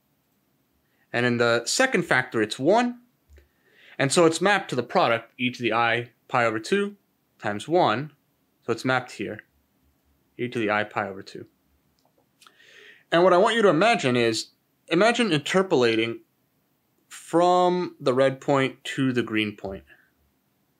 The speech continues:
And you can imagine this would interpolate here between the red point and the green point. And that's the hallmark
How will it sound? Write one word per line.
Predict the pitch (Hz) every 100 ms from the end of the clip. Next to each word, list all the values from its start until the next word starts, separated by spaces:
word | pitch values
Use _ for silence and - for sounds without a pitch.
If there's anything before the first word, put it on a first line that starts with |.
| _ _ _ _ _ _ _ _ _ _ _ _ _ _ - - _
And | 170
you | 202
can | 202
imagine | 202 202 196 190
this | 170 170 180
would | 160
interpolate | 139 131 - 165 160 131 120
here | - - 151 113
between | 110 - 127 113
the | 107
red | 113 120 -
point | 127 117 110
and | 117
the | 107
green | 113 107
point. | 101 101 92 - _ _ -
And | - 160
that's | 208 208
the | 170
hallmark | 139 - 147 127 117 117 -